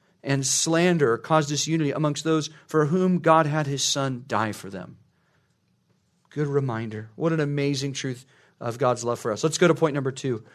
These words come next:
Number two, what's the second no we get in this passage? No condemnation. No condemnation. Second no, so we can know God's relationship for us. No opposition and no condemnation. So you might think,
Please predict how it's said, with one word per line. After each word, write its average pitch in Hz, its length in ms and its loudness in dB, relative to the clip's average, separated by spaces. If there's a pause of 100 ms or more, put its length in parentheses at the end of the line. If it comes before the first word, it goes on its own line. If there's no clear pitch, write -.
(180)
Number 196 200 8
two, 196 160 4
what's 190 160 8
the 190 100 0
second 175 460 6
no 175 200 10
we 165 140 6
get 160 120 0
in 151 40 -2
this 147 140 -2
passage? 139 420 0
No 180 500 8 (220)
condemnation. 156 960 2 (840)
No 208 440 10
condemnation. 170 920 2 (640)
Second 190 380 4
no, 185 240 10
so 180 120 4
we 170 120 2
can 156 260 2
know 180 240 10
God's 170 280 6
relationship 160 340 2
for 151 140 4
us. 175 240 8 (280)
No 175 200 10
opposition 214 800 8 (200)
and 170 220 2
no 151 500 8 (140)
condemnation. 143 720 2
So 120 120 -4
you 175 200 4
might 233 260 8
think, 180 400 2